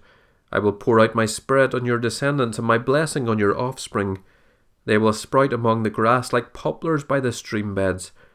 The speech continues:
This one will say, "I am the Lord's." Another will, one will call himself by the name of Jacob. Still another will write in his hand, "The Lord's the name himself by the name of Israel." This is what the Lord, the King of Israel and its Redeemer, the Lord of hosts, says.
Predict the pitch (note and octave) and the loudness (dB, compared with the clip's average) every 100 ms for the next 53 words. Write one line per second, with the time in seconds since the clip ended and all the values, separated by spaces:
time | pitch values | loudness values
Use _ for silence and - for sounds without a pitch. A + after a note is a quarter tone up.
0 | _ _ _ _ _ - G#2+ A#2 G#2 G#2 | _ _ _ _ _ -4 -2 0 2 2
1 | G#2 - A2+ A2 A2 A2+ A#2+ A2+ A2 A#2 | 2 2 0 0 2 2 2 2 2 2
2 | C3+ B2+ A#2 B2 C3 C3+ A#2+ B2+ C3+ B2 | 2 2 0 -2 0 0 0 -2 -4 -2
3 | A#2+ A#2 A2+ D3+ D#3 B2 A2 A2+ A2+ A#2 | 0 -2 0 -2 0 -2 0 0 0 0
4 | A#2 A#2 B2 C3 A#2 - D3 C#3+ G#2+ - | 0 -2 -2 -4 -6 -6 -4 -2 -4 -6
5 | - - - - F#3+ E3 D#3 D#3 D#3+ C#3 | -20 -20 -20 0 4 4 2 2 4 4
6 | B2 C3+ C#3+ C#3 B2 A#2+ - A#2 G2 G2 | 4 2 0 -4 -4 -4 -4 0 0 2
7 | G#2+ A#2+ B2 D3+ D#3 C#3 - B2+ B2 C#3 | 0 0 2 2 2 0 -4 -6 -2 -2
8 | C3 B2 A#2 - B2 B2 B2+ A2+ G#2+ C3 | -2 -4 -4 -2 -2 0 -4 -2 -2 -2
9 | D3 C#3+ A#2+ G2 - - G#2 G#2+ _ _ | -2 0 0 0 0 -4 -4 -8 _ _
10 | _ _ _ _ _ _ _ _ _ _ | _ _ _ _ _ _ _ _ _ _
11 | _ _ _ D#3+ G#3 - G2+ G#2+ G#2 G2 | _ _ _ -8 -4 -2 0 0 2 2
12 | G#2+ A2+ G#2+ G#2 - A2+ G#2+ A#2+ B2+ A#2 | 4 4 2 -2 -4 -4 -2 0 2 2
13 | G#2 G#2+ - - A2 C3+ D3 A#2+ A2+ A2+ | 2 0 -4 -8 -4 -4 0 0 0 0
14 | C3 C3 A2+ - D#3+ - - D#3 E3 B2+ | 0 0 -2 -4 -4 -6 -6 -4 -4 -4
15 | G2+ - | -6 -12